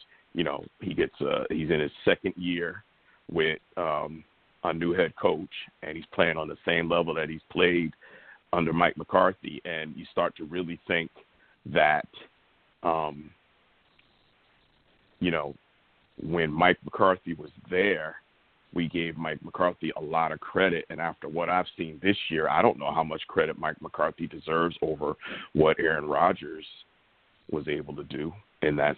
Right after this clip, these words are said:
in that system with him as a head coach, 'cause McCarthy ain't shown me nothing this year, to be totally honest with you. And so, and, and then, Jay, you said it with the weapons. You know, Patrick Mahomes got some weapons,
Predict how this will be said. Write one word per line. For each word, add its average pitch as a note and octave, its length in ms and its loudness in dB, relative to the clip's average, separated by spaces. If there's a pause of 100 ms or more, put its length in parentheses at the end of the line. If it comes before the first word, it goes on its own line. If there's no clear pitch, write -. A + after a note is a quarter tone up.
(100)
in D2 140 4
that C#2+ 180 4 (100)
system D2+ 340 2
with D2+ 120 -2
him D2+ 160 2
as D#2 140 -8
a D2 80 0
head C#2+ 180 0
coach, D#2+ 340 -2
'cause - 240 -4 (120)
McCarthy E2 480 0
ain't D2 100 -8
shown D#2+ 260 -4
me F#2 180 -2
nothing E2 300 0
this F#2 200 -10
year, D2 180 -8
to - 40 -18 (440)
be F2 80 -6
totally D2 300 -4
honest F2 340 -2
with - 160 -18
you. E2+ 100 -10 (1160)
And D2+ 140 -2 (100)
so, D2+ 380 0 (500)
and, D#2 180 0
and D2+ 180 0
then, E2 320 2
Jay, D2 160 -2
you D2+ 260 -4
said D#2+ 180 0
it E2+ 120 2
with D#2+ 140 -10
the D2+ 60 -2
weapons. E2 520 0 (260)
You D#2+ 100 -12
know, D2 220 -12 (160)
Patrick E2 300 0 (100)
Mahomes F2 380 0 (120)
got C2+ 240 -4
some - 140 -20
weapons, - 400 0